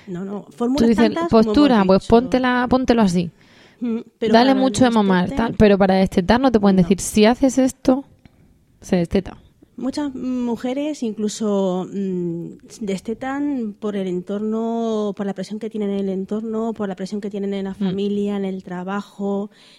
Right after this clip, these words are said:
Speaker 1: eh, no lo pasan demasiado bien. Eh, cada vez que buscan ayuda para continuar con un destete se ven cada vez más rechazadas, se re-,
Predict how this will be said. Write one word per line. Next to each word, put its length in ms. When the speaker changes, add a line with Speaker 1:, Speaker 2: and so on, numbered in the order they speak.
Speaker 1:
eh, 460
no 920
lo 180
pasan 300
demasiado 640
bien. 380
Eh, 140
cada 220
vez 140
que 200
buscan 340
ayuda 520
para 160
continuar 320
con 140
un 60
destete 540
se 220
ven 180
cada 220
vez 160
más 240
rechazadas, 760
se 120
re-, 100